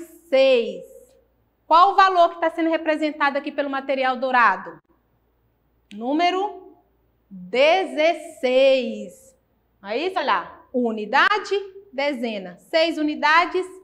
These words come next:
uma dezena. Vamos observar este grupo. Quantas barrinhas nós temos?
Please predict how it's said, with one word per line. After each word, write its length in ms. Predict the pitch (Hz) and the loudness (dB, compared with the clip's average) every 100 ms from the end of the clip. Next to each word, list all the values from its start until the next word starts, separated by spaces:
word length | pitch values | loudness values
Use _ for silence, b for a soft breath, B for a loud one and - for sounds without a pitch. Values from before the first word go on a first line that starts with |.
| _ _ _ - | _ _ _ -8
uma 320 | 294 269 277 | -6 -4 -4
dezena. 760 | 302 403 415 339 220 190 - _ _ _ _ _ _ _ _ _ _ - | -4 -4 -4 -6 -6 -12 -20 _ _ _ _ _ _ _ _ _ _ -6
Vamos 260 | 294 440 349 | -2 0 0
observar 580 | 277 - 254 254 277 | 0 -2 -2 2 4
este 280 | 339 415 - | 4 2 -4
grupo. 640 | 302 330 254 170 185 156 - _ _ _ _ _ _ _ _ _ _ _ _ _ _ - | -6 -4 -4 -6 -14 -18 -20 _ _ _ _ _ _ _ _ _ _ _ _ _ _ -2
Quantas 320 | 349 480 381 | -2 0 2
barrinhas 420 | 370 349 320 330 | 4 4 2 -2
nós 260 | 311 311 311 | -2 -4 -2
temos? 640 | 311 269 208 - - - | 0 0 -2 -10 -20 -20